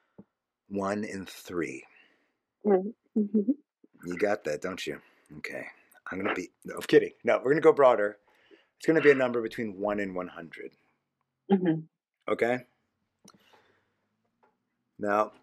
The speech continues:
Speaker 1: among my, uh, learning differences, one of my, um, I have dysgraphia, which is basically a medical term for bad handwriting.
Speaker 2: Mm.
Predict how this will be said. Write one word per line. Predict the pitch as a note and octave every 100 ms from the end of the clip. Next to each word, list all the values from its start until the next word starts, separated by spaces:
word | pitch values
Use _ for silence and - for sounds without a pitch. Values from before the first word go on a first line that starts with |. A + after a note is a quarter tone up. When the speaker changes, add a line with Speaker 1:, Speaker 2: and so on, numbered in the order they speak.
| _ _ -
Speaker 1:
among | B2+ C#3+ E3
my, | C#3+ C3 B2 - _
uh, | A#2+ A#2 A2
learning | A2 A#2+ A#2
differences, | A2 G#2+ G2+ - F#2 E2+ - - - _ _ _ -
one | G#2+
of | A2
my, | G#2+ G2+ G2
um, | G2 F#2+ F2+ - _ _ _ _ _ _ _ _ _ _ _ _ _ _ _ _ _ _ - - _ -
I |
have | A2+ -
dysgraphia, | A2 - A#2+ G2 - E2+ - -
which | -
is |
basically | - G#2+ - - G2+ F#2+ F#2+ F#2
a | F#2 F2+ E2+ - - - - - _
medical | A2 A#2 A#2 A#2
term | - G#2+ G2+
for | F#2 _ -
bad | F#2 F2
handwriting. | F2 D#2 C#2 B1+ - _ _ - - - -
Speaker 2:
Mm. | G3+ F3+ E3+ D#3+ D3